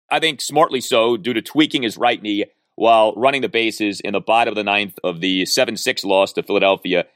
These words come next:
at Nationals Park on Thursday. What do we know about the knee?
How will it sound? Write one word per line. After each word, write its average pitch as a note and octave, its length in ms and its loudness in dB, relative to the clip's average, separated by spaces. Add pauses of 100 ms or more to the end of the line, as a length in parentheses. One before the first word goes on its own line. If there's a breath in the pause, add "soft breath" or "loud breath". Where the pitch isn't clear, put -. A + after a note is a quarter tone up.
(140)
at G#2 200 0
Nationals G#2+ 440 -4
Park G#2+ 320 0
on F2+ 200 -2
Thursday. F#2 480 0
What F3 300 -2
do C#4 120 -6
we A3+ 160 -10
know E3 240 0
about C#3+ 320 0
the A#2 80 -8
knee? C#3 440 -4